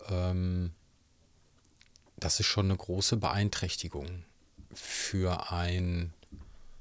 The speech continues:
für ein, ähm, ja, positives, ähm, erfülltes Leben,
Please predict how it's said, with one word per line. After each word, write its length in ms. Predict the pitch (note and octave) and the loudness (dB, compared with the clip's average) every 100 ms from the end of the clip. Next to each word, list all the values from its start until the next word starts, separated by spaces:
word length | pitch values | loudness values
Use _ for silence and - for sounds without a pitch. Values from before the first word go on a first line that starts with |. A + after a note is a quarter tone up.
| - - - | -18 -20 -20
für 520 | - - - F#2+ F#2+ G2 | -18 -16 -4 -2 -2 -2
ein, 500 | G2+ F2+ F#2 F2+ F2 F#2+ | -2 0 0 0 -2 -2
ähm, 500 | F#2 F2+ F2 F2 F2 E2 - - - - - | -2 0 0 0 -2 -6 -16 -20 -20 -20 -10
ja, 200 | F#2+ E2 D#2+ | -4 -4 -4
positives, 1200 | - - A2 A2 G#2+ - F#2 F2+ E2+ D#2+ - - - - - - - - - - | -6 4 6 8 6 4 2 0 0 0 0 0 -6 -20 -20 -20 -20 -20 -20 -10
ähm, 600 | - F2+ F2+ F2 E2+ E2+ F2 - - - - _ - - - - - - - - | -2 2 2 2 0 -2 -8 -18 -20 -20 -20 _ -20 -20 -20 -20 -20 -20 -14 -6
erfülltes 640 | F2 - A2+ A2+ G#2 - | -4 6 8 8 6 4
Leben, 380 | E2+ E2+ D#2+ | 2 0 -2